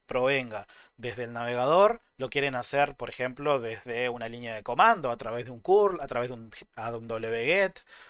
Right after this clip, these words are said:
a través de cualquier otro navegador que no, este, no es un navegador, en, bueno, en realidad es, en sí, es un navegador,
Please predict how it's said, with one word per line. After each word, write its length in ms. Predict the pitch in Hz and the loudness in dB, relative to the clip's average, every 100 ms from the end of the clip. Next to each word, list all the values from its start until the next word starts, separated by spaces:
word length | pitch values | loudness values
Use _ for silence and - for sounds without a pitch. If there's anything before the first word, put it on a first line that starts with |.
| - | -6
a 100 | 135 | -2
través 260 | 131 175 | 4 6
de 160 | 175 190 - | 4 -2 -2
cualquier 400 | 135 135 202 208 | -2 2 4 4
otro 220 | 175 165 | 4 2
navegador 680 | 156 151 151 170 214 226 262 _ - - | 4 4 4 6 6 4 0 _ -20 -10
que 160 | - 170 | -2 0
no, 360 | 170 190 208 - | 2 0 0 -2
este, 800 | 151 - 139 127 123 117 113 104 101 98 _ _ _ _ _ _ _ _ | -4 -4 -4 -2 -2 -4 -6 -12 -20 _ _ _ _ _ _ _ _ _
no 200 | 147 170 | 2 4
es 160 | 190 196 | 4 2
un 260 | 170 160 | -4 -2
navegador, 680 | 143 143 139 139 147 151 143 | 0 2 4 4 4 2 -2
en, 200 | 117 127 | -8 -6
bueno, 220 | 135 135 | -4 -2
en 40 | |
realidad 240 | 143 151 302 | 0 4 4
es, 140 | - | 4
en 160 | 180 156 | -2 0
sí, 240 | 180 143 | -2 -2
es 160 | 156 - | 0 0
un 140 | 190 | 2
navegador, 640 | 180 180 190 226 233 269 | 6 8 8 8 6 4